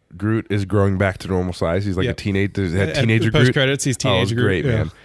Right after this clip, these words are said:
Speaker 1: And then Aisha, who's the, uh, leader of the, um, Sovereign,
Speaker 2: Yeah.
Speaker 1: creates a new being called
Speaker 2: Adam Warlock.
Speaker 1: Adam. Didn't say Adam Warlock. You
Speaker 2: It's,
Speaker 1: just said Adam.
Speaker 2: it's definitely Adam
Speaker 1: It's probably
Speaker 2: Warlock.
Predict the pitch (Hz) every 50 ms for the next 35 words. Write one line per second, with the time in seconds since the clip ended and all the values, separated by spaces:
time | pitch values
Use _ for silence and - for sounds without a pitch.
0 | - - - - - 95 98 101 120 147 160 131 117 113 113 104 - - 98 104
1 | 107 123 135 - 127 107 95 113 110 98 92 92 - 98 92 87 76 - 85 90
2 | 87 92 104 101 104 101 - 71 95 95 90 85 87 - - 90 85 82 82 80
3 | - - - 78 73 73 - - 120 139 147 113 87 85 85 82 123 117 - -
4 | - - - _ _ _ - - 104 92 95 - - 92 87 87 87 110 151 160
5 | 135 110 98 98 98 90 - - - 85 80 78 76 76 78 76 - - - _
6 | - 113 120 120 117 135 147 92 87 80 73 67 64 65 78 87 90 - _ _
7 | _ _ _ _ _ _ _ _ _ _ - - - 90 101 123 165 165 170 165
8 | 165 175 175 190 214 277 185 147 147 151 180 135 156 180 - 208 170 139 170 214
9 | 208 - 143 135 147 139 135 131 151 127 120 151 139 135 127 120 120 117 117 101
10 | 113